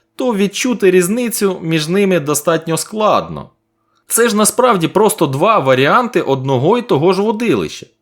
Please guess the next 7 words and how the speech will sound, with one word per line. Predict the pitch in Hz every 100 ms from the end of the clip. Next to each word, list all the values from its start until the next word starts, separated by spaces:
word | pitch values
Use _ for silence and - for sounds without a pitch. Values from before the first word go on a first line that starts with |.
| _ _ _ _ _ _ _ _ _ _ _
Тож | 208 180
якби | 180 175 165 240
я | 190 160
не | 160
мав | 180 180 110 -
обидва | 131 147 131 156
спінінги, | - 254 220 160 95 80